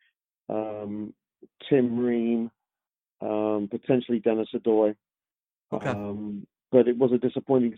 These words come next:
Speaker 1: season for him. He didn't, you know, had a few good games, but, but, um, he would be the question mark whether I bring him back or not. Although,
Speaker 2: Okay.
Speaker 1: although I like his name, his name sounds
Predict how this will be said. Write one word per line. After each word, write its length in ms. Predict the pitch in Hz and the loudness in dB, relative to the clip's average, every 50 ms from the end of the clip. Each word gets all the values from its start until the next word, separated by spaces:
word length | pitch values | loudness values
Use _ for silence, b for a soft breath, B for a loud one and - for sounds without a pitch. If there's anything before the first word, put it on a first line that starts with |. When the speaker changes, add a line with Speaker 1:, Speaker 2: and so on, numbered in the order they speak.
| - | 0
Speaker 1:
season 300 | 135 127 117 - 123 107 - | 0 0 0 0 -2 -4 -4
for 100 | - 123 | -4 -2
him. 200 | 117 123 120 120 | 0 2 4 4
He 80 | 120 117 | 2 2
didn't, 360 | - 131 127 127 123 120 - _ _ _ _ _ _ _ - - | 2 0 0 0 -2 -2 -4 _ _ _ _ _ _ _ -10 -4
you 60 | 131 | 0
know, 80 | 127 127 | 0 2
had 80 | 127 | 2
a 60 | 135 131 | 2 2
few 220 | - - 156 135 | 2 2 0 4
good 220 | - 131 127 - - | 6 4 4 6 6
games, 380 | 131 120 117 117 117 117 113 - | 4 4 4 4 2 0 0 0
but, 160 | 113 113 107 - _ _ - | 0 -2 -2 -4 _ _ 0
but, 200 | 120 117 113 - _ - - - 113 | 0 0 0 -2 _ -14 -10 -8 -6
um, 420 | 110 107 110 107 107 107 110 110 _ _ B B B B B B B B B _ _ - | -6 -6 -6 -8 -8 -10 -10 -12 _ _ B B B B B B B B B _ _ 2
he 220 | - 175 190 180 | 4 4 4 4
would 160 | 165 156 147 - | 4 2 4 8
be 140 | 156 143 131 | 8 8 8
the 80 | - | 8
question 400 | - - 151 135 - - - 131 | 4 2 0 0 0 -2 -4 -2
mark 220 | 127 120 117 110 113 | 0 0 0 2 2
whether 180 | 120 113 117 | 2 4 4
I 80 | 113 113 | 4 2
bring 200 | 107 - 117 113 | 2 0 -2 -2
him 80 | 110 107 | -2 -2
back 160 | 107 101 - - | -2 -4 -4 -4
or 80 | 107 | -6
not. 180 | 104 101 101 - _ _ _ _ _ _ _ _ _ - | -6 -6 -8 -8 _ _ _ _ _ _ _ _ _ -4
Although, 420 | - 160 - 190 196 208 220 214 202 | -2 0 0 2 2 4 4 4 4
Speaker 2:
Okay. 120 | 190 190 | 4 4
Speaker 1:
although 180 | 196 196 220 208 | 4 4 4 4
I 60 | 196 190 | 2 2
like 160 | 196 185 - | 0 0 -2
his 120 | 170 143 - | -4 -6 -4
name, 300 | 139 143 131 117 110 113 | -4 -2 -2 -2 -2 -4
his 100 | 117 - - | -6 -8 -6
name 260 | 135 131 131 127 117 - | -6 -4 -4 -4 -6 -6
sounds 280 | 110 98 101 104 101 | -8 -10 -10 -10 -12